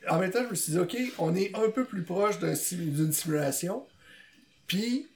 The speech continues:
il y a quelques amis qui sont, ennemis qui sont un peu plus tough. Puis ça, c'est, c'était correct. Je trouvais que c'était correct. Puis,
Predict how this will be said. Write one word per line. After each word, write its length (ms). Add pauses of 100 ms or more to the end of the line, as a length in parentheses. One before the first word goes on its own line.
(560)
il 100
y 40
a 100
quelques 580
amis 200
qui 80
sont, 120
ennemis 480
qui 80
sont 280
un 120
peu 160
plus 240 (160)
tough. 280 (380)
Puis 80
ça, 120
c'est, 120
c'était 280
correct. 500
Je 80
trouvais 200
que 60
c'était 180
correct. 340 (400)
Puis, 380